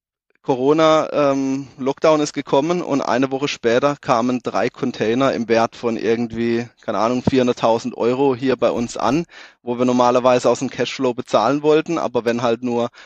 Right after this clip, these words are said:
fünfhundert Euro Umsatz am Tag <laughs> gemacht wird, da kann man sich, äh, vierhunderttausend Euro da nicht leisten.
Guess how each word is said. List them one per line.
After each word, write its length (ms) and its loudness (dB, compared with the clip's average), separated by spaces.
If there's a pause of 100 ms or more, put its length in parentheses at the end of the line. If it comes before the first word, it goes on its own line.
(100)
fünfhundert 460 -6
Euro 260 -2
Umsatz 380 -4
am 100 -6
Tag 260 0
<laughs> 20 -8
gemacht 420 0
wird, 240 2 (320)
da 140 0
kann 180 0
man 100 0
sich, 300 -6
äh, 260 4
vierhunderttausend 640 0
Euro 240 0
da 140 0
nicht 160 -4
leisten. 420 -2